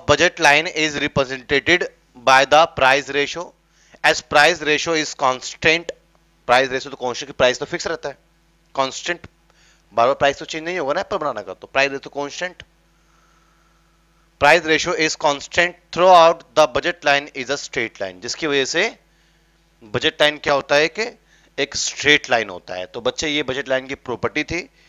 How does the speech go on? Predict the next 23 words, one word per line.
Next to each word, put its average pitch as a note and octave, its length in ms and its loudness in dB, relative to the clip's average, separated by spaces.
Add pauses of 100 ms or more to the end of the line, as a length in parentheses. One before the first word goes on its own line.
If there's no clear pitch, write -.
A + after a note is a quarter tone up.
(840)
आपको A#2 220 -4
अच्छे B2+ 180 -6
से C#3+ 120 -6
क्लियर B2+ 300 -4
हो B2 160 -4
भी D#3+ 140 0
गया F3 140 4
और F3+ 140 2
बजट C3 220 -2
लाइन B2+ 100 -2
के B2 60 -12
ऊपर B2+ 140 -6
हमने B2 160 -6
बहुत A2 200 -8
अच्छी G#2+ 180 -8
तरीके A#2+ 260 -8
से C3 80 -10 (160)
डिटेल B2+ 260 -6
में C3 60 -16
चीजें C3 220 -8
डिस्कस A#2 300 -10
की D3+ 160 -12
हैं। E3 140 -12